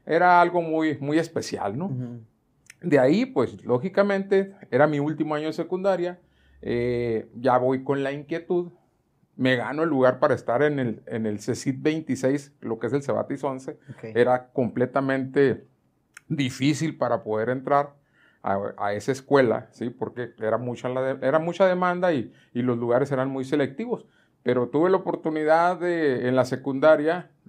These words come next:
Speaker 1: participar en un concurso de física y matemáticas. Fui de los primeros lugares en física y matemáticas y eso me dio pase automático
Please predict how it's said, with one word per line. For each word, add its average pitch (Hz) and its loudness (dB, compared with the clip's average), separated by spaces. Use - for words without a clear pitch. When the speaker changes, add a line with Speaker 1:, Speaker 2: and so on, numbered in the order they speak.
Speaker 1:
participar 117 -2
en 143 -4
un 147 -6
concurso 147 -4
de 139 2
física 143 -6
y 151 -2
matemáticas. 170 -4
Fui 127 0
de 143 4
los 139 0
primeros 127 -2
lugares 135 2
en 131 -2
física 160 -6
y 156 -2
matemáticas 165 -6
y 131 2
eso 131 0
me 135 -4
dio 123 -6
pase 123 -4
automático 123 -4